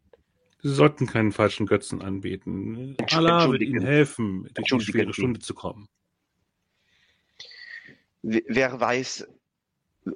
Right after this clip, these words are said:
Speaker 2: zu wem wir am Ende alles beten werden, wenn wir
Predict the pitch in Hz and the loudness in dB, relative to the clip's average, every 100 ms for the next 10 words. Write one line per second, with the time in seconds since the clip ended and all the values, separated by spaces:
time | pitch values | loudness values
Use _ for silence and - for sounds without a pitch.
0 | - - 135 123 139 127 127 - 117 120 | -4 0 2 4 2 2 0 0 0 0
1 | 117 120 113 113 - 123 113 110 107 104 | 2 2 2 -2 -4 -4 -4 -2 -2 0
2 | 104 104 101 107 98 - - 80 107 113 | 0 0 0 0 -2 -6 -14 -6 -2 -2